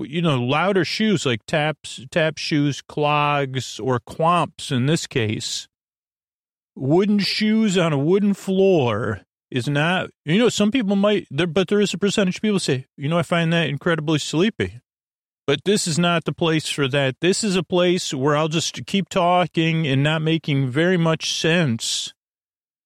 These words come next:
So if that's how it's feeling to you, you might be in the right place. This is a podcast to keep you company and take your mind off of stuff.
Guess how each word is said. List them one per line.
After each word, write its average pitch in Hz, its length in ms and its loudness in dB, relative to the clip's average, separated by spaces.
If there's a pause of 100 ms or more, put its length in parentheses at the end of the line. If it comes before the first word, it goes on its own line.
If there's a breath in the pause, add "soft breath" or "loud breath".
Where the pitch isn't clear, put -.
(100)
So - 160 -4
if 131 80 -4
that's 170 240 0
how 180 120 4
it's - 100 -4
feeling 190 320 2
to 131 60 2
you, 123 160 2
you - 180 -4
might 175 280 2
be 143 100 2
in 127 100 2
the 123 80 2
right 147 280 0
place. 180 280 0
This 185 200 -2
is 226 60 0
a 208 40 0
podcast 202 500 0
to 156 80 -4
keep 202 220 -2
you 185 80 -4
company 180 380 2
and 147 120 0
take 165 300 -2
your 165 100 -2
mind 147 320 0
off 143 160 0
of 143 80 -8
stuff. 139 460 -2